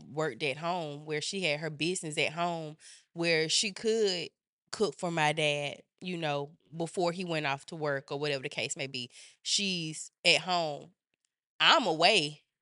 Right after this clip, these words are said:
for eight hours of the day, most of the time ten. If, like I said, if I decide Imma go to the gym or if I got a meeting or whatever the case may be, by the time I get home, it may be eight o'clock. Shit, I've been gone all day. I don't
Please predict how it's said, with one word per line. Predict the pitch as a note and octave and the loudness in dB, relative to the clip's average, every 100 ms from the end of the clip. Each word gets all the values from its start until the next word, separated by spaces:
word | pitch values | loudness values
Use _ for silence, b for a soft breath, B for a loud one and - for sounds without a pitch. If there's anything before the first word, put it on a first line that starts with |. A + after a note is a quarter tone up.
| _ _ | _ _
for | - D3+ C#3+ - | -2 0 2 4
eight | E3 D#3 | 4 6
hours | C#3+ D3+ D3+ | 4 0 -2
of | D3 | -2
the | |
day, | D3+ C#3+ C#3 C#3+ | 2 4 2 0
most | D#3 D3+ G#3 F#3+ | -2 0 0 -4
of | |
the | E3 | -4
time | - D#3 D3+ D#3+ | -2 0 0 -2
ten. | - G#3 G#3 D#3 C3+ | 0 2 2 2 2
If, | C3 C#3+ | -2 -2
like | C#3+ | -2
I | D3 | -2
said, | G3 D#3+ | 0 0
if | C3+ | 0
I | C3+ | -4
decide | D3+ - D3+ | -2 0 2
Imma | D3 D3 | 0 -2
go | D3 | -2
to | D3 | -4
the | D3 | -8
gym | D#3 E3 E3+ | -4 -2 -2
or | C#3+ | -2
if | D#3+ | -2
I | E3+ | 0
got | C#3+ | 0
a | C3 | -2
meeting | C#3 E3 E3 D#3 | -4 -4 -4 -6
or | C3+ B B B - | -8 B B B -2
whatever | F3 G3 F#3 E3 | 2 4 2 -2
the | D#3 | -4
case | - E3+ E3 | -2 -2 -2
may | D#3 | -6
be, | D3+ F3 F3 B B B - | -4 -4 -4 B B B -2
by | D3+ | -2
the | |
time | D#3+ D#3 D#3 | 0 -2 -2
I | |
get | E3 C3 | -2 -2
home, | E3+ F#3 G3 E3 | 0 -2 -2 -6
it | F#3+ | -6
may | A3 D#3+ | -6 -4
be | E3 - | -6 -4
eight | D#3 F3+ | -4 -6
o'clock. | - A#3+ - - _ _ _ _ | -4 -2 -2 -6 _ _ _ _
Shit, | - - E3 | -6 -2 2
I've | D#3 | 2
been | A3+ E3 | 0 0
gone | D3 D4+ E3+ | 2 2 2
all | C#3+ D3 | 0 0
day. | D#3 D3 | 0 0
I | D#3+ | 0
don't | C#4+ B3+ F#3+ E3 | -2 -6 -8 -10